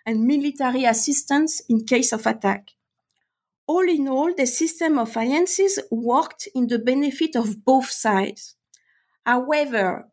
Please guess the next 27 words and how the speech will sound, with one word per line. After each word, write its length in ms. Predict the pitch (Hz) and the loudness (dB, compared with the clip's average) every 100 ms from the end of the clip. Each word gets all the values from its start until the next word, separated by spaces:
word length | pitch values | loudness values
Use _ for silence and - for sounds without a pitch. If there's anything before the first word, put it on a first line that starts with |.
| - | -14
war 540 | 208 247 269 320 294 | -8 -2 2 2 -2
broke 480 | 226 226 247 269 269 | -6 0 2 2 0
out 400 | 247 302 392 - | -2 0 -2 0
with 160 | 226 226 | -2 0
some 380 | - 339 359 | 0 0 2
native 400 | 311 262 - 240 | 0 -2 -2 -2
nations, 560 | 226 240 302 392 403 403 - - | 0 0 0 0 0 0 -6 -6
and 160 | 247 269 | 0 0
especially 560 | 269 - 381 381 320 285 | -2 -2 -2 0 0 0
the 160 | 240 | 0
Natchez, 720 | 226 247 254 - 311 349 - _ - | 0 0 -2 -2 0 -2 -4 _ -6
who 100 | 240 | -2
lived 400 | 240 269 302 - - - | 0 2 0 -4 -20 0
upriver. 760 | 240 233 - 240 214 196 180 - _ _ _ _ _ _ - - - _ - | 0 0 -4 -2 0 -2 -2 -10 _ _ _ _ _ _ -20 -20 -20 _ -2
Tensions 580 | 359 370 - 370 339 | 0 0 0 0 -2
between 340 | 269 254 277 254 | -2 -2 0 0
the 100 | 233 | 2
Natchez 440 | 254 320 - 381 | 0 0 0 0
and 160 | 302 240 | 0 0
the 80 | 226 | -2
French 320 | - 403 403 | 0 0 0
had 160 | 262 | -2
started 420 | - - 302 359 349 | -2 -2 0 -2 -2
to 120 | 269 | -2
grow 340 | 240 240 247 - | 2 2 0 0
early 340 | 240 226 220 | 0 2 0
on, 180 | 214 277 | 0 0